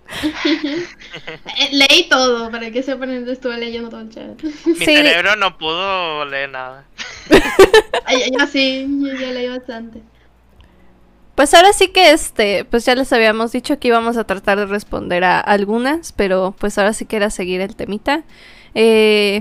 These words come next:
Speaker 3: <laughs> Nel nos leyó. ¡Oh, no! Para que vean, los estamos viendo. Este, pues no sabemos cuándo vamos a hacer el siguiente.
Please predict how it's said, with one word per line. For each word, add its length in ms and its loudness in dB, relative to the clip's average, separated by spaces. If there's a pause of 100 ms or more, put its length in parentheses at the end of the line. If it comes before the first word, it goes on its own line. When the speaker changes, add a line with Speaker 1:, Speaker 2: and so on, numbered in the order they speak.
Speaker 3:
<laughs> 580 6
Nel 380 4
nos 260 4
leyó. 360 2
¡Oh, 1400 4
no! 120 -4 (280)
Para 180 8
que 140 4
vean, 240 6
los 160 2
estamos 460 0
viendo. 420 -4 (400)
Este, 880 -2
pues 360 2
no 160 6
sabemos 800 2 (220)
cuándo 340 6
vamos 240 2
a 40 0
hacer 200 0
el 80 -2
siguiente. 600 -2